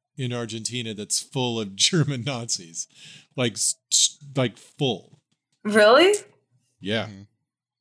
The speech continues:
Speaker 1: Yeah, they fled Germany, moved to Argentina 'cause it didn't have an extradition policy.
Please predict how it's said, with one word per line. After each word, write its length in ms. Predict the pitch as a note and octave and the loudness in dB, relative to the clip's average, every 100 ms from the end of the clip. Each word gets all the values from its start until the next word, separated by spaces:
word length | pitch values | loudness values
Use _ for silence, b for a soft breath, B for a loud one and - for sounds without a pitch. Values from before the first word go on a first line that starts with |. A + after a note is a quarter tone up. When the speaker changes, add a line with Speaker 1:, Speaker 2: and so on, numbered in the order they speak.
| _ A2 | _ -8
Speaker 1:
Yeah, 160 | G#2+ | -6
they 140 | G#2+ B2 | -4 -4
fled 500 | - D3 D3 D#3 C#3 | -4 -2 2 2 0
Germany, 500 | C3+ C3+ C3 B2+ B2 | -4 -6 -6 -8 -10
moved 320 | A2+ C3+ C3+ | -8 -8 -6
to 80 | C3 | -6
Argentina 720 | B2+ B2 A#2 B2 A2+ G#2+ G2+ _ _ _ _ - | -6 -6 -8 -6 -6 -8 -10 _ _ _ _ -10
'cause 120 | G2 | -8
it 100 | G2 | -2
didn't 200 | B2+ A#2+ | 0 0
have 140 | B2+ | -2
an 80 | B2+ | -2
extradition 560 | A#2+ - A#2 A2 G#2 A2 | -4 -6 -6 -8 -10 -12
policy. 560 | G#2+ G2+ G2+ - G2 | -12 -10 -8 -8 -10